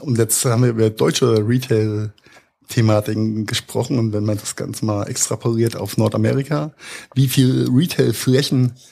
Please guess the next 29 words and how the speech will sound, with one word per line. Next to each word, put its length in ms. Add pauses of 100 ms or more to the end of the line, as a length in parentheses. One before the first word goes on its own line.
(440)
äh, 300
die 200
haben, 340
die 140
momentan 720
nicht 500
profitabel 840
geschlossen 500
oder 600
was 220
auch 120
immer 200
sind, 240 (600)
dann 320
ist 300
unser 260
Problem, 600 (120)
äh, 500 (360)
im 200
Handel 380
mal 520 (280)
ganz, 220
ganz, 200
ganz 200
klein 320
gegen 280
das 200
nordamerikanische 680
Problem. 340